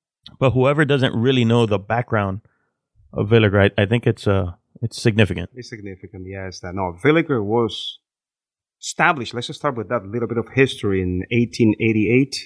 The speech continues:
Speaker 2: in, uh, Switzerland, small town Pfäffikon in, uh, Switzerland. And, uh,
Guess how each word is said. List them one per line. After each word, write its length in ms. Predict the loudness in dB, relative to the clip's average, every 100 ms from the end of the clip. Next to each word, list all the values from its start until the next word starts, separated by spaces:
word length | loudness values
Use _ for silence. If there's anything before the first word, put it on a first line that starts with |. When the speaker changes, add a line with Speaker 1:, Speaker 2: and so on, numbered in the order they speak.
| -8
Speaker 2:
in, 260 | -2 0 0
uh, 400 | -2 -6 -8 -14
Switzerland, 520 | -4 0 0 -2 -6 -8
small 280 | -4 -4 0
town 280 | 2 2 0
Pfäffikon 580 | 0 0 0 -2 -2 -4 _ _ _ _
in, 240 | -6 -4 -2
uh, 280 | -4 -6 -4
Switzerland. 580 | -2 -2 -2 -2 -4 -8
And, 320 | -4 -2 -2
uh, 100 | -2